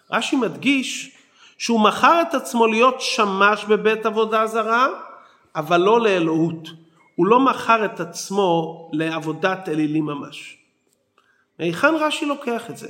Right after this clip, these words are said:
אולי חס ושלום הוא הגיע לכזה שפל המצב שלא רק שהוא מכר את עצמו להיות שמש, חוטב עצים ושואב מים,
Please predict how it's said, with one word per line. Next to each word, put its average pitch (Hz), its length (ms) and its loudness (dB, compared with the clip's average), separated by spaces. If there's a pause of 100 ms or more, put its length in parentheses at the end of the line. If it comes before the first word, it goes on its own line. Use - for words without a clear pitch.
(840)
אולי 285 240 6
חס 330 360 2
ושלום 269 520 2
הוא 233 180 0
הגיע 214 260 0
לכזה 233 380 -2
שפל 233 360 0
המצב 196 680 2 (460)
שלא 202 240 2
רק 254 180 6
שהוא 233 180 -2
מכר 220 380 4
את 214 140 -4
עצמו 208 340 -2
להיות 202 400 2
שמש, 180 600 2
חוטב 175 360 -4
עצים 175 380 -2
ושואב 175 360 -2
מים, 185 540 0